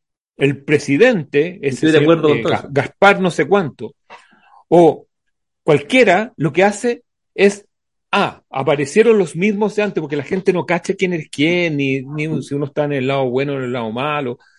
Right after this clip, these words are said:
Speaker 1: Ven rostros de una mala experiencia.
Speaker 2: Yo estoy de acuerdo contigo, Axel. No, no hay ninguna razón para pelear, porque lo que yo,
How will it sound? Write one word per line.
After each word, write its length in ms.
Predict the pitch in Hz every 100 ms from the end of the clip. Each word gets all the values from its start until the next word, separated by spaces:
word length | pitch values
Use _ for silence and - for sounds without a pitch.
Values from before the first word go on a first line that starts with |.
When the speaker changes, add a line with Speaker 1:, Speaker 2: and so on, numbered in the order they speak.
| _ _
Speaker 1:
Ven 360 | 139 208 233 -
rostros 520 | 160 208 208 247 233
de 80 | 165
una 140 | 156
mala 220 | 139 156 185
experiencia. 640 | - 156 117 95 - _ _ _ _ _ _ _ _ _
Speaker 2:
Yo 100 | 151
estoy 140 | 143 175
de 60 |
acuerdo 300 | 160 165 175
contigo, 340 | 185 165 190 190
Axel. 340 | 139 101 90 113
No, 180 | 131 143
no 100 | 143
hay 60 |
ninguna 280 | 143 147 160
razón 260 | 170 180 170
para 140 | 175
pelear, 380 | 170 170 110 - _
porque 380 | 110 - 117 -
lo 220 | 113 117
que 300 | 117 113 - 113
yo, 280 | 135 147